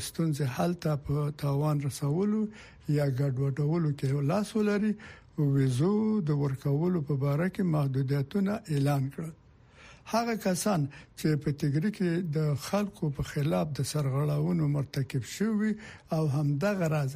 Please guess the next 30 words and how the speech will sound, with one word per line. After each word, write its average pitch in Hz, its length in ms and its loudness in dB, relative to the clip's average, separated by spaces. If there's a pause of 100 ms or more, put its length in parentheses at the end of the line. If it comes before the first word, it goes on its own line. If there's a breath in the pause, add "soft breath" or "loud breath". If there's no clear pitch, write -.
(100)
هغه 190 200 0 (100)
کسان 165 380 -2
چې 175 140 -2
د - 20 -2 (120)
بشري 147 480 0
مرستو 175 420 -2
په 151 140 -2
رسولو 160 480 0 (100)
کې 143 100 0 (440 loud breath)
خنډونه 160 640 2
اچوي، 208 400 0 (640 loud breath)
د 156 120 2 (200)
دغو 175 280 0 (200)
محدودیتونو 147 1040 0
سره 165 240 0 (480 loud breath)
هم 202 320 0
مخامخ 147 560 -2
کیږي. 151 340 0 (480 loud breath)
ښایي 208 320 0 (300 loud breath)
چې - 80 -2 (120)
د 156 220 0
دغو 202 320 0
کسانو 175 540 -2
د 139 100 0 (120)
نږدې 143 300 -2 (140)
کورنۍ 156 420 0 (120)
غړي 165 200 0 (100)
هم 202 160 2 (520 loud breath)
د 151 180 2
دغو 160 240 0